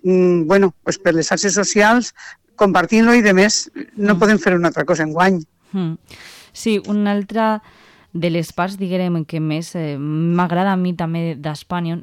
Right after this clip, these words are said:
Speaker 2: és un programa que tenen vostè de caminantes, no? Dels
Speaker 1: Sí.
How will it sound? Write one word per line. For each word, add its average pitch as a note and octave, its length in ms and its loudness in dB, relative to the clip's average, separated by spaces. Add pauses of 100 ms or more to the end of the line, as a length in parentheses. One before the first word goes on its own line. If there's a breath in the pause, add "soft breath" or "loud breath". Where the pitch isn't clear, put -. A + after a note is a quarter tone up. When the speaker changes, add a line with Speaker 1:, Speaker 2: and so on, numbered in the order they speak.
Speaker 2:
és - 160 -14
un F#3 120 -4
programa E3+ 420 -6
que D#3+ 100 -12
tenen D#3+ 300 -6
vostè E3 420 -8
de D3+ 280 -8
caminantes, D#3+ 760 -4
no? E3 240 -6 (520 loud breath)
Dels F3 280 -4
Speaker 1:
Sí. - 40 -12